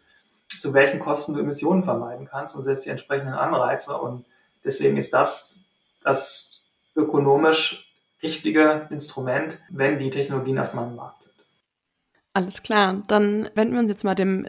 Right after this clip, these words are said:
Speaker 2: dritten und letzten Thementeil zu. Und zwar möchten wir noch darüber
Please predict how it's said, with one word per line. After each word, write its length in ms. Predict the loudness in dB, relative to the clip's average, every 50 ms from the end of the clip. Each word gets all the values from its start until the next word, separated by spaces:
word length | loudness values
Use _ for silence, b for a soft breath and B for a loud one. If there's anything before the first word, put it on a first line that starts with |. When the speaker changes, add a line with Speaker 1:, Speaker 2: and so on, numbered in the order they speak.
| -4 0
Speaker 2:
dritten 360 | 4 4 4 6 4 2 2
und 100 | 4 4
letzten 680 | 4 4 4 -2 -6 -2 0 2 2 2 0 -4 -6
Thementeil 600 | -2 0 2 2 2 2 0 -2 -2 -2 -2 -2
zu. 380 | -4 -2 -2 0 0 -2 -4 B B B B B B B B B B B -2 0
Und 120 | 0 0
zwar 460 | 2 2 4 6 6 6 6 4 2 0
möchten 200 | 0 0 0 2
wir 80 | 2 2
noch 120 | 2 2
darüber 600 | 2 -2 -2 2 4 4 4 4 2 0 -2 -8